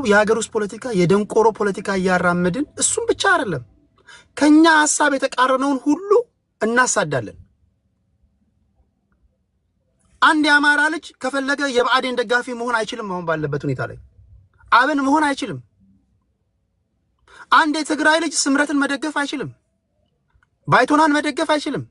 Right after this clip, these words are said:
ሳልሳይ ወያኔ መሆን አይችልም። አንድ የኦሮሞ ብሔር ተወላጅ የኦነግ ደጋፊ መሆን አይችልም፣ ወይ የብልጽግና መሆን አይችልም፣ ወይ ኦህዴድ አይሆንም፣ ወይ ኦፌኮ አይሆንም።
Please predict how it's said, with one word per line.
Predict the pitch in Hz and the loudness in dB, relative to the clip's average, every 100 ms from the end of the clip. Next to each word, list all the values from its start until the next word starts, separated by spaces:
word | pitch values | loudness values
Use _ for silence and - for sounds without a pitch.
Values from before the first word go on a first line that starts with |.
| _ _ _ _ _ _ | _ _ _ _ _ _
ሳልሳይ | 226 254 302 302 | 0 0 2 0
ወያኔ | 285 277 302 302 | 2 2 2 2
መሆን | 294 311 | 2 2
አይችልም። | 294 285 180 - _ _ _ _ _ _ - - - | -2 -6 -12 -16 _ _ _ _ _ _ -20 -4 2
አንድ | 311 302 | 2 2
የኦሮሞ | 311 311 311 | 0 0 0
ብሔር | 311 311 320 | 0 -2 -2
ተወላጅ | 311 302 320 - | 0 2 0 -2
የኦነግ | 262 285 302 | -2 -2 -2
ደጋፊ | 269 254 285 294 | -4 -2 -2 0
መሆን | 285 302 | -2 -2
አይችልም፣ | 302 254 233 | -2 -6 -2
ወይ | 262 262 | -2 2
የብልጽግና | 262 254 254 269 277 294 | 4 2 -2 -6 0 0
መሆን | 294 294 | 2 -2
አይችልም፣ | 285 285 | -2 -2
ወይ | 262 | 0
ኦህዴድ | 240 254 285 | 2 2 2
አይሆንም፣ | 277 285 269 | 0 0 -2
ወይ | 269 | -2
ኦፌኮ | 254 277 285 | -2 -4 -4
አይሆንም። | 254 190 | -2 -4